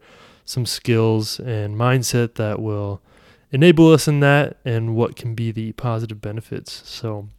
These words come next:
yeah, really, in this book, the author Lewis Holmes, he kinda unpacks nine different masks that men tend to hide behind. And so there's the stoic mask, the athlete mask,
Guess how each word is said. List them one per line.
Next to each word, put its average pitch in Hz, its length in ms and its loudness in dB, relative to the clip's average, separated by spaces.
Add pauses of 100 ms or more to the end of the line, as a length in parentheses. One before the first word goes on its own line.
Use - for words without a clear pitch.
(500)
yeah, 139 240 8
really, 143 480 6
in 151 180 2
this 165 220 4
book, 135 540 0 (340)
the 120 180 4
author 127 360 8
Lewis 120 460 8
Holmes, 113 680 0 (460)
he 120 580 2 (720)
kinda 180 240 4
unpacks 127 800 0 (720)
nine 123 400 4
different 123 340 2
masks 113 720 -4
that 113 220 0
men 113 380 0
tend 107 360 -4
to 107 240 -2
hide 101 200 -4
behind. 107 540 -10
And 120 100 -6
so - 160 -2
there's 104 220 -4
the 107 80 -4
stoic 170 400 6
mask, 147 400 4 (480)
the 117 160 -6
athlete 117 400 -2
mask, 117 480 -4